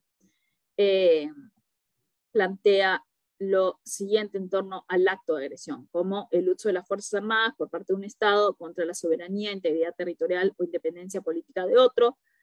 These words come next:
sin justificación de defensa propia u autorización por parte del Consejo de Seguridad. Es interesante porque utiliza en buena medida la definición de acto de, de agresión o de la resolución de Naciones Unidas del año setenta y cuatro.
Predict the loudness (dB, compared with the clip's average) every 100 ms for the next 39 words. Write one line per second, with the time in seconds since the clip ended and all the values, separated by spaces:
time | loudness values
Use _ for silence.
0 | _ -2 0 0 -4 -6 -4 -6 -6 -6
1 | -6 -6 -8 -2 0 2 2 2 0 0
2 | -2 -6 -12 -12 -8 -8 -8 -8 -8 -8
3 | -18 -14 -10 -6 -6 -4 -2 -2 0 0
4 | 0 0 0 0 0 -2 -4 -4 -6 -6
5 | -4 -4 -2 -2 -4 _ _ -8 -8 -8
6 | -10 -10 -8 -4 -4 -6 -12 -10 -8 -8
7 | -8 -8 -6 -6 -8 -8 -6 -6 -4 -2
8 | -2 -6 _ _ _ _ _ _ _ _
9 | _ _ -2 -2 0 4 4 2 -2 -10
10 | -8 -6 -4 -4 -4 -8 _ _ _ _
11 | _ _ 0 0 0 -6 -6 0 2 2
12 | 0 -6 -8 -10 -6 -6 -6 -8 -8 -8
13 | _